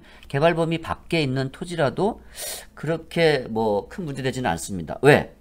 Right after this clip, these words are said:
행위를 할 수는 있거든요. 물론 행위하려면 이제 도로 부분이 있어야 되는 거니까 요런 부분도 있고요. 그 다음에 이제 관리 지역이 있죠. 뭐 보전, 생산, 계획 관리가 있죠. 요 보전 생산 계획에 들어가 있는 토지라 그러면 또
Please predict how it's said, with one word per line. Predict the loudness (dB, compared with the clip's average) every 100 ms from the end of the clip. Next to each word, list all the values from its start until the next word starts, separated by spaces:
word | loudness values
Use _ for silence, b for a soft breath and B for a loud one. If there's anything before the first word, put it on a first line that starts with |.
| -6
행위를 | -2 0 0
할 | -2
수는 | -2 -4
있거든요. | -4 -6 -6 -6 -8 -10 -16 -20 -20 -20 -20 -20 -20 -20 -20
물론 | -4 0 0
행위하려면 | 2 2 4 4 2 0 -2
이제 | -2
도로 | -2 -4
부분이 | -2 -2 -4
있어야 | -4 -6 -4
되는 | -4 -4
거니까 | -6 -8 -6 -4 -4 -4 -2
요런 | -2 -2
부분도 | -2 -4 -4
있고요. | -6 -6 -6 -4 -4 B B B B
그 | 0
다음에 | 8 8 8
이제 | 0 -2
관리 | 0 2 2 2
지역이 | 0 0
있죠. | -4 -6 -8
뭐 | -8
보전, | -2 -2 4 6 6 2
생산, | -6 -6 -4 2 2 2 -4 -6
계획 | -2 -2
관리가 | 0 -2 0 -2
있죠. | -2 -6 -14 -16 B B B B
요 | 6 12 12 12 12 8 4 -8 -20 -20 -20 -20 -20 -20 -20 -20 -20 -20 -20 _ -20 -20 -20 -6
보전 | 0 4 6 6
생산 | 4 6 4
계획에 | 6 4 4 2
들어가 | 2 6 6
있는 | 4 -2
토지라 | -4 -2 4 6
그러면 | 6 2 0 2
또 | 4 6 4